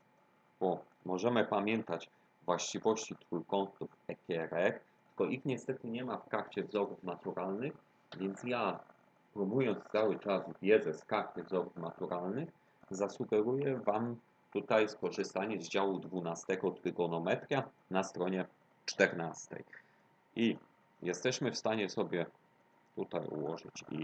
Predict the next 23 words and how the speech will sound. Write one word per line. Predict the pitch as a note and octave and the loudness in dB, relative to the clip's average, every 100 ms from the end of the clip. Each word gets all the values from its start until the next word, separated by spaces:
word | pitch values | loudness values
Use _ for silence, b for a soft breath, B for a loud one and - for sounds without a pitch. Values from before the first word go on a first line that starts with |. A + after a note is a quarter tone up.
| D#2+ | -4
x, | G2+ - | -6 -10
czyli | - F2 E2+ | -6 -4 -2
odcinek | E2+ - F2 E2 D#2+ - | -4 -8 -8 -6 -8 -6
od | F2+ - - - - _ - | -6 -6 -14 -20 -20 _ -14
dotąd, | E2+ - D#2 D#2 G2+ C#3 C#3+ _ _ - | -14 -10 -4 0 2 0 -2 _ _ -4
tutaj | A2+ A2+ D#2+ D2+ | -4 0 0 -2
y, | - C#2 - - F2 A#2 G3+ G3 - _ _ | -6 -10 -10 -2 6 6 6 2 -6 _ _
czyli | - G2+ | -6 -2
zauważamy, | F#2 F#2 F2+ F2 F#2+ A#2 A2+ F2 | 2 2 4 0 4 4 4 0
że | F2 | -2
długość | D#2+ G2+ - E2 - - - | -4 -4 -2 -2 -4 -12 0
A | E2 D#2+ - | 0 0 -2
B | E2 E2 A2+ F3+ - - _ - | -2 4 4 4 0 -20 _ 0
to | G2 | 2
będzie | F#2+ F2+ F#2 | 2 0 -6
y | - F#2 A2 - C3+ C3 - | -6 -6 -6 -4 -4 -4 -8
plus | F2 E2+ F2 - - | -2 -2 -2 -8 -12
x. | - - - - _ - _ _ - | -12 -12 -18 -20 _ -20 _ _ -14
I | B2+ A#2 | -10 -2
policzmy | C#3 C3 C#3 C3 A#2+ | 4 4 4 0 -2
sobie | A2 F#2 F#2 | 0 0 2
najpierw | F#2 - E2 - - | 2 2 -2 -2 -10
x. | - - - | -12 -10 -16